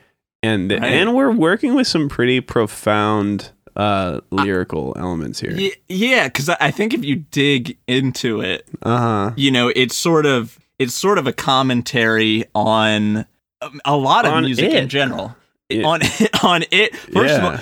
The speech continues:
Speaker 2: there's, like, there's different levels to it, because I think it's a commentary on, like, how music is often meaningless in order to appeal to a large audience. And at the
Speaker 1: Yeah.
Speaker 2: same time, it's like,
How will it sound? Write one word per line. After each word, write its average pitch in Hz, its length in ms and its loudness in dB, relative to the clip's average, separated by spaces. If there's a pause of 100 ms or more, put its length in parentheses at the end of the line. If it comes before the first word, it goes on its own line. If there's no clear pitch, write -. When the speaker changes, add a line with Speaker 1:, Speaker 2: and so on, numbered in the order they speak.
Speaker 2:
there's, 180 300 0
like, 185 300 4
there's 185 240 0
different 285 320 -2
levels 143 420 0
to 110 160 -4
it, 92 220 -6
because 127 400 -2
I 127 80 0
think 233 180 -4
it's 269 140 -6
a 170 60 0
commentary 135 840 0
on, 113 280 0
like, 107 220 0
how 120 320 -2
music 120 720 0
is 110 220 -6
often 110 520 -2
meaningless 117 840 -2
in 110 120 0
order 110 360 2
to 101 540 -2 (440)
appeal 117 560 0
to 113 340 0
a 107 160 0
large 107 400 2
audience. 117 720 0 (340)
And 127 140 2
at 127 160 0
the 120 60 2
Speaker 1:
Yeah. 101 100 2
Speaker 2:
same 180 240 2
time, 120 560 2 (320)
it's 123 260 -2
like, 113 400 2